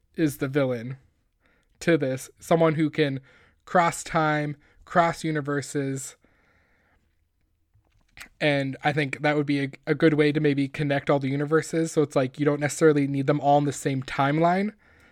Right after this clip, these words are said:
during the same time of a, like, you know, years wise. So, like, you can take the Fantastic Four from the sixties or seventies and, it, you know,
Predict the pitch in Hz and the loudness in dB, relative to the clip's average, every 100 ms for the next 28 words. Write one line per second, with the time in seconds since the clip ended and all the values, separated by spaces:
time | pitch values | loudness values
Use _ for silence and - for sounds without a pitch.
0 | _ _ _ 156 143 135 143 131 - 147 | _ _ _ 0 2 0 -4 -6 -2 0
1 | 143 143 139 143 135 131 - 135 139 123 | 0 -2 -4 -4 -6 -6 -6 -4 -2 -6
2 | 127 - 143 143 156 151 165 165 165 143 | -8 -12 -2 2 2 4 2 2 0 -2
3 | 135 147 143 135 165 160 151 - 139 147 | -2 -2 -4 0 2 2 0 0 0 0
4 | 139 135 - 147 135 131 131 - - - | 0 -2 -4 0 2 2 -2 -8 -20 -20
5 | _ _ _ _ - 170 160 - 156 - | _ _ _ _ 4 4 4 0 -2 0
6 | 139 135 143 135 131 123 123 - 147 135 | -2 0 0 0 -2 -4 -8 -6 -4 -4
7 | - 147 135 127 | -4 -4 -2 -2